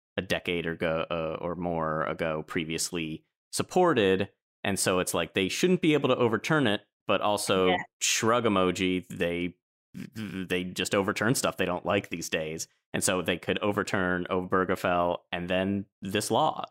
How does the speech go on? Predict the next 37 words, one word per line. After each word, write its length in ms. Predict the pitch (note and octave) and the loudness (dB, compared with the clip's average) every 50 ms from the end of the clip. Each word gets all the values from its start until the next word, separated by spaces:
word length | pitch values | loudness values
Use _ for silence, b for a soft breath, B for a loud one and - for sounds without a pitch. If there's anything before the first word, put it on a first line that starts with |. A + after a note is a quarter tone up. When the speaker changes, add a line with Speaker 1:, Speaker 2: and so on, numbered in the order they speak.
| _ - | _ -10
Speaker 1:
if 180 | - - - | -10 -8 -6
they 140 | - E2+ D#2+ | -4 -4 -2
Speaker 2:
We 80 | D2+ - | 0 2
Speaker 1:
really 220 | - D#2+ D#2+ D#2+ | 2 2 0 0
wanted. 420 | F2+ G#2+ G#2 - - - - - - A#3 | 0 0 -2 -2 -4 -8 -8 -4 0 0
Speaker 2:
And 160 | B3 A#3+ B3 | 2 2 2
the, 180 | A#3 - - - - | 2 0 0 2 2
and 480 | A#3+ B3 A3+ G#3 F#3+ - - - - - - _ _ - | 2 2 2 0 -2 -2 -2 -2 -4 -4 -4 _ _ -6
to 260 | - - - A#3+ - - _ _ _ - | -4 0 0 0 -2 -4 _ _ _ -2
be 240 | F#3+ D3 - - _ - | -2 -2 -2 -4 _ 0
very 240 | G3+ A#3 C4 C4 | 2 2 4 2
clear, 300 | B3+ - - E3+ F3 F3 | 0 -2 -2 0 2 4
the 120 | F3 F3 F3 | 4 4 4
reason 360 | E3 G#3 A3+ G#3+ G#3 G3 G3+ | 4 4 2 4 4 4 4
why 140 | G3+ F#3 F#3 | 4 2 2
we're 240 | F3 E3+ D#3 - - _ _ _ _ _ - | 2 0 -2 -2 -4 _ _ _ _ _ 2
doing 300 | C4 C#4+ C4 B3+ A3 F#3 | 4 4 6 6 6 4
this 180 | D#3+ D3+ - - | 4 2 0 0
is 80 | D3 | -2
because 320 | - E3 E3 - G3+ F3+ F3 | -4 -2 -2 0 0 0 0
the 60 | D#3+ | 0
Supreme 360 | - F3+ - - G3+ F3 D3+ | -2 -2 -2 0 0 0 0
Court 300 | C#3+ F3+ F3+ E3 - - - | 0 0 0 0 0 2 0
overturned 440 | F3 C#3 C#3+ C#3 - E3 D3+ D3 D3 | 0 0 0 -2 -2 -4 -4 0 2
Roe 120 | D3 C#3 | 2 2
v. 120 | C3 C3 | 2 0
Wade 320 | A2+ B2 C#3 A2 G#2 A2 - b b b b b _ - | 0 2 2 2 2 0 -2 b b b b b _ 0
and 160 | B3 B3 A3+ G#3 | 0 2 2 2
because 300 | A3 - A3 F3+ - - | 0 2 0 0 0 0
they 100 | E3 D#3+ | 0 0
signaled 400 | - - D3+ D#3 D3 D3 C#3+ C3+ | 0 0 0 0 0 0 2 2
that 100 | C3+ C#3 | 0 0
they 80 | B2+ A#2 | 0 0
would 160 | B2 B2+ - | 0 -2 -2
come 220 | - - C3+ B2+ A#2+ | -2 0 0 0 0
for 120 | - C3+ | 0 0
this 320 | G2+ - - - - - | 0 0 0 0 -2 -4